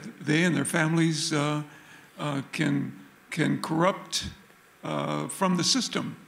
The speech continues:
And so there's no, it's very difficult to operate,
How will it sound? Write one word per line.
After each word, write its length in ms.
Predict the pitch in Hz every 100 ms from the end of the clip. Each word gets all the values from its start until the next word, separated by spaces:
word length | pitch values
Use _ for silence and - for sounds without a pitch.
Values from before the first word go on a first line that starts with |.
| - - - - - - -
And 100 | 180
so 140 | 202
there's 240 | 190 196 185
no, 340 | 220 226 220
it's 140 | 180
very 180 | 220 262
difficult 340 | 247 226 220 170
to 120 | 208
operate, 880 | 202 196 - 196 165 185 185 -